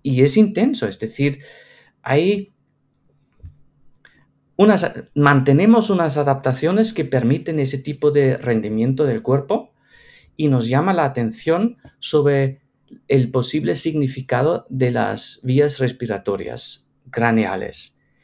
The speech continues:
y que la respiración es mucho más que solo la fisiología, la biomecánica del tórax, sino que es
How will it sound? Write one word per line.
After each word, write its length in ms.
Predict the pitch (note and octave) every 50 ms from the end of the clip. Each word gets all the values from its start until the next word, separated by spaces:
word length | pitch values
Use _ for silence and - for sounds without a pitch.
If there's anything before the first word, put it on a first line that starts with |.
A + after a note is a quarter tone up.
| _ - - - - _ _ _
y 260 | - C#3 C3 C3 C3 -
que 600 | - C3 C3 B2 A#2+ A#2 A#2 A#2 A#2 - - _ _ _ _
la 180 | - B2 B2 A#2
respiración 1040 | B2 A#2 A2+ - - A#2+ A#2 G#2+ G#2 - - B2+ B2+ C#3 E3+ G3 A3 A3 A3+ - _ _ _ _
es 220 | - C3+ C3 - B2+
mucho 520 | A#2+ B2+ B2+ C3+ D3+ E3+ F3 - - F#3+
más 360 | E3+ D3 C3 B2+ C3+ C3 -
que 140 | - - C3+
solo 600 | - - - C3+ C3+ C3+ C3+ C#3+ D#3 D#3+ D#3 - _ _ _ _ _ _ _
la 160 | - B2 A2
fisiología, 1040 | A2 - A#2+ A2+ - A2 G2+ G2+ G2+ - - D3 C#3+ C#3 C#3 C#3+ D3+ D#3+ D#3+ - _ _ _ _ _ _ _ -
la 140 | G#2+ G#2 G2+
biomecánica 720 | G#2 G#2+ G2+ G2+ G#2 G2 - A#2+ A#2 A#2+ A#2+ A#2+ - B2
del 340 | B2+ B2+ B2 A#2 A#2 A2+ - -
tórax, 640 | C3 C#3 C#3+ D3 D#3+ F#3 F#3+ - - - - _ _ _ _ _ _ _ _ _ _ _ _
sino 420 | - - - C3 B2 A#2+ A2+ A2
que 180 | - A2+ G#2+ A2+
es 280 | A2 - - - -